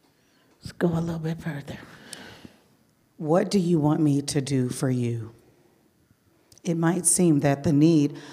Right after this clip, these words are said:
Speaker 2: of Bartimaeus was obvious, yet Jesus had a deliberate purpose in the question.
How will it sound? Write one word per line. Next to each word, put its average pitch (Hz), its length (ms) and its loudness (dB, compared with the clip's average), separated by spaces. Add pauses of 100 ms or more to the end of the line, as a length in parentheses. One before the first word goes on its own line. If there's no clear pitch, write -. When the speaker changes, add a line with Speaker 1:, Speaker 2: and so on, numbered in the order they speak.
(260)
Speaker 2:
of 143 140 2
Bartimaeus 156 840 6
was 147 160 0
obvious, 147 840 2 (360)
yet 156 240 6
Jesus 170 460 4
had 147 160 4
a 151 40 2
deliberate 156 640 4
purpose 165 560 4
in 139 100 4
the 139 80 2
question. 151 640 0